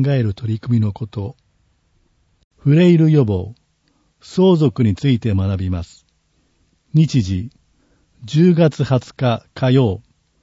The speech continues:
十一月十二日、二十六日、十二月三日、いずれも木曜、午後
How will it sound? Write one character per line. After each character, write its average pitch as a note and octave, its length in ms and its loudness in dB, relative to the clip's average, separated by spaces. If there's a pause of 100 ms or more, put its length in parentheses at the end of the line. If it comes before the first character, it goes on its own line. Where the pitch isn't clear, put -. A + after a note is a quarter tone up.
(680)
十 E3 260 2
一 E3 220 -2
月 C#3+ 380 0
十 C#3+ 300 0
二 C#3+ 160 4
日、 A2+ 580 0 (320)
二 D#3+ 180 4
十 C3+ 280 2
六 G2 320 -4
日、 G#2 540 -4 (160)
十 D3+ 240 -2
二 E3 120 2
月 C#3 280 -2
三 A2 160 0 (120)
日、 G#2+ 300 -8 (200)
い A#2+ 120 -2
ず B2+ 140 -4
れ D#3 120 4
も C#3+ 140 4
木 B2 300 0
曜、 G#2+ 280 0 (960)
午 E3+ 160 2
後 A#2 300 0